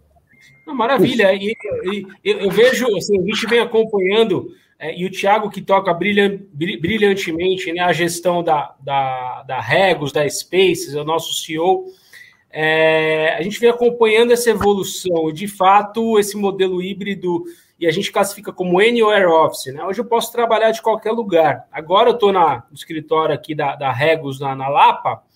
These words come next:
Speaker 1: mas ontem eu tava na Vila Olímpia, né? E as pessoas querem trabalhar, querem ter conveniência pra trabalhar,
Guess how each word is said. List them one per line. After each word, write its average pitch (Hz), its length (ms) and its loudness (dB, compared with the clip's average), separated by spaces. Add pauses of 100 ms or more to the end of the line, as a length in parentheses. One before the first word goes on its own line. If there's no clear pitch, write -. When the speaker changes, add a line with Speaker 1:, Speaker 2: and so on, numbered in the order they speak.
(400)
Speaker 1:
mas 175 320 0
ontem 220 280 4
eu 277 120 0
tava 254 520 4
na 214 120 0
Vila 240 200 -2
Olímpia, 226 580 0
né? 170 240 -6
E 160 100 -6
as 196 140 0
pessoas 233 260 -4
querem 269 280 -4
trabalhar, 233 800 2
querem 226 180 -2
ter 240 140 -6
conveniência 226 760 0
pra 160 200 -4
trabalhar, 131 600 -6